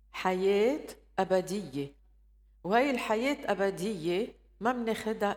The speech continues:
إلا بالورثة، بالوراثة. كلير؟ كانوا عارفين. هل أنتوا عارفين؟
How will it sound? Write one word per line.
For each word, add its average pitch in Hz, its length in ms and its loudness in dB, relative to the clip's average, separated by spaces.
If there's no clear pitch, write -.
إلا 220 560 4
بالورثة، 226 1200 0
بالوراثة. 220 1200 0
كلير؟ 262 500 -2
كانوا 220 260 2
عارفين. 226 680 -4
هل 233 180 0
أنتوا 247 320 -6
عارفين؟ 208 640 -6